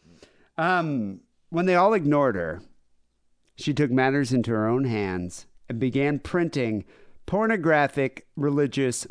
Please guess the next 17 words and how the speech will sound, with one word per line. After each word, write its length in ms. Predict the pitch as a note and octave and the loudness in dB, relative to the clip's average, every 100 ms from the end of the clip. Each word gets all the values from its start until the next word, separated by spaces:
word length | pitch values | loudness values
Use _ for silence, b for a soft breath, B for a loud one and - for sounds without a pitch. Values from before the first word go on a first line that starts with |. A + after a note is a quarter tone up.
| - | -4
manifestos, 1300 | C3 B2 B2 - C3 A#2+ - G2+ D#2+ D#2 D2+ - - - _ _ _ _ _ _ _ _ _ _ _ | 0 2 0 -2 -2 -4 -4 -4 -4 -6 -10 -16 -20 -20 _ _ _ _ _ _ _ _ _ _ _
which 220 | - C3 - | -6 -4 0
she 180 | D3+ | 0
hid 180 | B2+ D#3 | 2 2
in 100 | C#3+ | 2
Easter 340 | C3+ C3 - G#2+ | 2 0 -4 -4
eggs 500 | F2+ E2+ - - - _ _ - | -4 -8 -12 -20 -20 _ _ -6
and 120 | B2 | -6
stuffed 300 | - D3 - | -4 -6 -4
them 300 | C#3+ C3 B2 - | -2 0 -2 0
in 200 | B2+ B2 | 0 2
mailboxes 600 | C3 B2+ B2+ A#2+ - A2 | 2 2 0 -2 -4 -4
of 200 | G2+ - | -6 -6
countless 560 | C3+ D3 E3+ F3 B2+ | -2 0 -2 -4 -4
homes 480 | - C3 A#2 G2+ F2+ | -2 0 0 -4 -6
throughout 300 | A2+ G#2+ G#2 | -4 -4 -4
Florida. 520 | - G#2 F#2+ E2+ D#2+ | -6 -8 -8 -8 -12